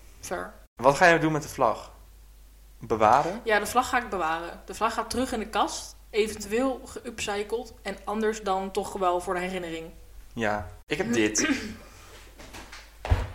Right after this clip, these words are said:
Speaker 1: Wat ik hier voor mij heb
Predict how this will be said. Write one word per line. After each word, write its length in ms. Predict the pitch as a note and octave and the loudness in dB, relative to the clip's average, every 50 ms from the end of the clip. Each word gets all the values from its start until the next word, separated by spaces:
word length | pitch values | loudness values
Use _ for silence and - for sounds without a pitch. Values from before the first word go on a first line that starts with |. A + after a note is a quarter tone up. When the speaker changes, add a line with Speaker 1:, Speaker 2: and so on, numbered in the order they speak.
| - - - - - - - - - - - - - - - - - - - - - - - - - - - - | -14 -16 -18 -20 -20 -20 -20 -20 -16 -16 -14 -14 -14 -18 -20 -20 -20 -20 -20 -20 -20 -20 -20 -20 -20 -20 -18 -10
Speaker 1:
Wat 180 | F#3+ G3 G#3 A3 | -6 -4 -4 -4
ik 80 | A#3 | -4
hier 160 | - G#3+ G#3+ G#3 | -4 -4 -6 -2
voor 180 | - G#3+ A3+ A3+ | 0 2 2 2
mij 120 | A#3 - | 2 0
heb 280 | G#3 G#3 C#4 C#4 - | 0 -2 -2 -2 -4